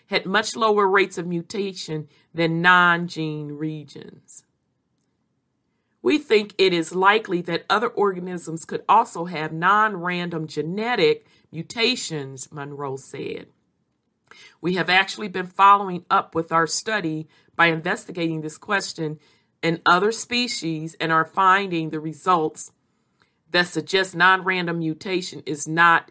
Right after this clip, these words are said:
unique to Arabidopus.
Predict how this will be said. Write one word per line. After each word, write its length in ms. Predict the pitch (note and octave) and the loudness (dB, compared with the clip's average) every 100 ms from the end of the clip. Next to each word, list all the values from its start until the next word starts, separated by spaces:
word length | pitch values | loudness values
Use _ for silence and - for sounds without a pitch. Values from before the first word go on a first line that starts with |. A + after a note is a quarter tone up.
| _ | _
unique 680 | - D#3 D#3+ E3 D#3 C#3+ _ - | -12 -6 -2 -2 -2 -6 _ -6
to 560 | F3 D3+ C#3 C3+ C#3+ _ _ _ _ _ _ | -4 -2 -4 -8 -14 _ _ _ _ _ _
Arabidopus. 1700 | E3+ E3+ D#3+ D3+ - - _ - E3+ E3+ - - - - - - - | 2 4 4 2 -4 -20 _ 6 8 8 -2 -18 -14 -10 -10 -8 -12